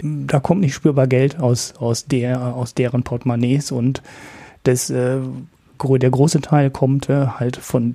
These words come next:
dem, von den oberen zwanzig Prozent und die spüren dann halt die Entlastung und die, die in der Mitte spüren die Entlastung nicht.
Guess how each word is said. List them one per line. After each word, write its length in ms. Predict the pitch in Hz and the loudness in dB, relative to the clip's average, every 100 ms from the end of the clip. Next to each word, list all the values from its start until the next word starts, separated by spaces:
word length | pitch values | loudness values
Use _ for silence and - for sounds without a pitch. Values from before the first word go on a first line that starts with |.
| - | -4
dem, 180 | 135 135 170 | -4 -6 -8
von 180 | - 139 | 0 0
den 120 | 123 | 2
oberen 480 | 123 135 123 107 113 - _ - | 0 0 0 0 -2 -6 _ -12
zwanzig 460 | - 107 113 - - | -2 -2 -2 -6 -4
Prozent 420 | 120 - 113 131 | -2 0 0 2
und 180 | 131 120 127 | 0 -2 -2
die 360 | 123 123 123 | 0 2 2
spüren 420 | - - 127 123 | 0 0 2 4
dann 160 | 117 117 | 2 2
halt 180 | 113 117 | 0 0
die 60 | |
Entlastung 540 | 131 135 123 - 135 117 | 0 0 -2 0 -2 0
und 240 | 117 117 | -2 -2
die, 80 | - | -4
die 160 | 131 127 | 0 2
in 60 | |
der 100 | 120 | 2
Mitte 240 | 117 127 127 | 0 0 -2
spüren 280 | - 123 | 0 2
die 80 | 127 | 2
Entlastung 460 | 127 123 120 - 117 | 2 0 -2 0 0
nicht. 240 | 131 - | 0 -2